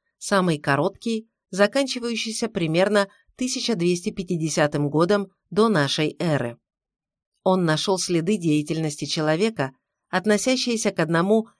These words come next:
из самых ранних периодов, к неолиту, то есть к тому времени, когда люди еще не знали металла и все орудия, всю утварь выделывали из камня.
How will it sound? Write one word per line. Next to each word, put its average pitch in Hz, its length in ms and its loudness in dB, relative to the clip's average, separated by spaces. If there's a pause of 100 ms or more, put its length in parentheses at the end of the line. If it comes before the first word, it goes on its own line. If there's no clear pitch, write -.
(120)
из 190 180 -2
самых 240 360 -2
ранних 170 420 0
периодов, 185 600 0 (320)
к - 40 -8
неолиту, 175 760 0 (480)
то 208 100 2
есть 196 240 0
к - 80 -20
тому 170 320 0
времени, 151 600 0 (280)
когда 175 300 2
люди 185 260 0
еще 180 300 -2
не 170 140 0
знали 160 340 0
металла 180 580 0 (300)
и 220 100 -2
все 262 240 2
орудия, 202 420 2
всю 208 340 0
утварь 160 420 0 (220)
выделывали 151 680 2
из - 240 -6
камня. 143 520 -2